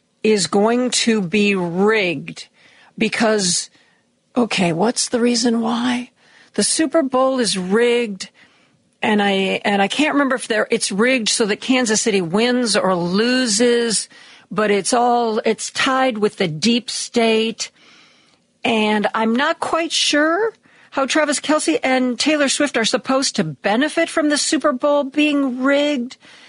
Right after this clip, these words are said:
I seem to have lost my conspiracy theory train of thought here. Um, but you know why the right is really worried is because Taylor Swift has a lot of power. You know, um, w-, um, one of the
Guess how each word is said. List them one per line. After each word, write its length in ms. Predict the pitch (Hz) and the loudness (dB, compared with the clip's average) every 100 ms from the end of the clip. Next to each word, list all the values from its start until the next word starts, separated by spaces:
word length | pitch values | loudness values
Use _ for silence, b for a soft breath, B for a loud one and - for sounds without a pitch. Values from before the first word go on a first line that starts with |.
| B B - | B B 0
I 120 | 247 | 0
seem 280 | - 330 320 | 2 0 2
to 100 | 233 | 0
have 140 | 185 | 0
lost 600 | 185 208 233 247 - - | 0 2 2 0 -2 -2
my 320 | 202 202 202 | 0 2 0
conspiracy 880 | 196 214 190 - - 269 262 240 233 | 0 -2 -2 -2 0 2 2 0 0
theory 420 | 208 - 226 220 196 | 0 2 2 2 0
train 380 | - 214 214 | -2 0 0
of 80 | 196 | -2
thought 420 | - - 190 214 | -4 -2 2 0
here. 420 | 247 254 254 254 254 _ _ _ _ _ _ _ _ _ _ _ B B B B - | 0 0 2 0 -4 _ _ _ _ _ _ _ _ _ _ _ B B B B -2
Um, 280 | 208 214 | 0 0
but 220 | 196 233 262 | -2 -2 0
you 60 | |
know 160 | 247 269 | 2 2
why 460 | 214 254 262 165 | 2 2 2 0
the 160 | 160 175 | 0 0
right 500 | 175 226 160 - - - | 0 0 -2 -6 -10 -4
is 180 | 185 180 | -2 2
really 240 | 185 165 | 2 2
worried 560 | 147 185 247 156 160 151 B B B B | 0 0 2 0 -4 -8 B B B B
is 180 | 196 180 | -2 -2
because 320 | 202 - 196 | -2 -2 -2
Taylor 340 | - 233 254 285 | 0 0 2 0
Swift 320 | - 294 - | 0 -2 0
has 160 | 233 202 | 0 2
a 40 | |
lot 220 | 180 185 | 2 0
of 120 | 190 | -2
power. 480 | - 202 226 165 - 180 | -4 -2 0 -2 -4 -4
You 120 | 180 | -2
know, 260 | 170 170 - B B B | 0 0 -4 B B B
um, 760 | 185 185 185 185 - - 190 - - | -2 0 0 -2 -6 -12 -16 -16 -12
w-, 280 | 202 185 220 | -4 0 0
um, 380 | 214 196 196 180 | 0 0 0 0
one 240 | 202 240 233 | 0 2 0
of 280 | 196 180 165 | 0 -2 0
the 400 | 180 175 170 | 0 2 -2